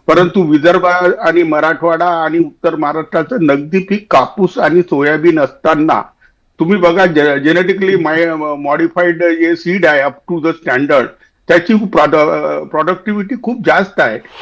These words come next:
तर आजच्या परिस्थितीमध्ये असे करार केल्यानंतर, अ, म-,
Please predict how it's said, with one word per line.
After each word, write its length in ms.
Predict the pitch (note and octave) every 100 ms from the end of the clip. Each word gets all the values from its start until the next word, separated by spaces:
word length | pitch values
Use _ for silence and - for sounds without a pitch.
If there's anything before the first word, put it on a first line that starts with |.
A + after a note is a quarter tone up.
| - -
तर 40 |
आजच्या 400 | D3+ C#3+ - A3
परिस्थितीमध्ये 800 | G#3 F#3 F#3 - - F3+ G3 G3
असे 280 | F3 - G3
करार 360 | F3+ D#3+ F3+
केल्यानंतर, 680 | F3 F3 F3 E3+ E3+ D#3 F#3+ A3+ - _ _ _ -
अ, 260 | C#3+ C#3+
म-, 500 | D3+ D3 D3+ D3+ D3+